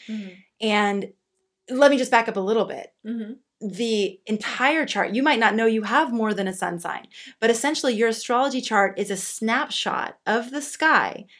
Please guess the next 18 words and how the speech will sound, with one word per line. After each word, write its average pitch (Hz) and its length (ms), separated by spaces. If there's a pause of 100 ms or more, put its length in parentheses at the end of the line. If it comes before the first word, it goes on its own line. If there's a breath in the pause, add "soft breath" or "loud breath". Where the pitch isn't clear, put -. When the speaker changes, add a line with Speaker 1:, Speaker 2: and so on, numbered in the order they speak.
(140)
Speaker 2:
at 220 160
the 220 80
very 208 420
moment 180 480
when 180 160
you 185 100
took 185 260
your 175 80
first 170 300
breath. - 280 (180)
Speaker 1:
Mm. 226 300
Speaker 2:
So 240 100
it 220 160
literally 269 580
is 226 220
the 208 80
divine 202 640
light. 240 480